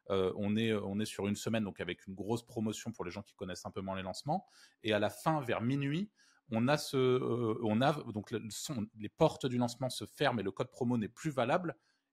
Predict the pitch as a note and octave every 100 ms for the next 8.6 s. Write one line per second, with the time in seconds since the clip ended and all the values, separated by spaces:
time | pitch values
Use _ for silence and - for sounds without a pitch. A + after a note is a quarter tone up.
0 | - G2+ _ - A#2 - A2 A2 F#3 -
1 | G2+ G#2 C#3+ - B2+ C3 - B2 B2 A#2+
2 | C#3+ - - A2 G#2 - G2 G2 F#2+ A2
3 | A2 F#2 G2 G2+ A2 F2+ - F#2+ F#2 -
4 | A#2 G2+ E2+ G2+ - G2+ G2 - G2+ D3
5 | E3+ - _ _ _ - G2+ - B2 E3+
6 | C3+ C3+ - - A#2+ A#2+ A2+ F#2+ F2+ C#3
7 | E3 A#2+ G2+ F#2 G#2+ C#3 C#3+ A#2+ G#2 G2
8 | G2 G2+ - G2 C3+ F3+